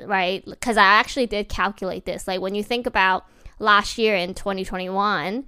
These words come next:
the interest rate was in historical lows, right? Like, it was, like, down to three percent or s-, at one point even lower, depending on how much you're getting for your loan, like, two, three point something percent as well. And at the moment, people were going crazy, right? People were going nuts on, like, just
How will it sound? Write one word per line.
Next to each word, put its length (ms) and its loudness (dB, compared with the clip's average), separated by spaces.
the 280 2
interest 380 0
rate 300 -4
was 420 -4
in 220 -6
historical 600 -6
lows, 580 -6
right? 300 -4
Like, 180 -6
it 20 -6
was, 220 -6
like, 180 -4
down 220 -2
to 100 -8
three 300 -6
percent 840 -2
or 160 -4
s-, 240 -10
at 240 -2
one 240 -4
point 220 -6
even 260 -8
lower, 260 -4
depending 400 -10
on 120 -10
how 180 -10
much 160 -12
you're 80 -10
getting 360 -10
for 140 -14
your 160 -8
loan, 320 0
like, 180 -8
two, 200 -10
three 140 0
point 260 -8
something 240 -10
percent 380 -10
as 100 -14
well. 340 4
And 420 2
at 400 0
the 80 -2
moment, 520 2
people 200 -2
were 120 4
going 240 -6
crazy, 560 -4
right? 200 -6
People 220 -2
were 80 -2
going 340 -2
nuts 460 -4
on, 160 -6
like, 160 -10
just 160 -10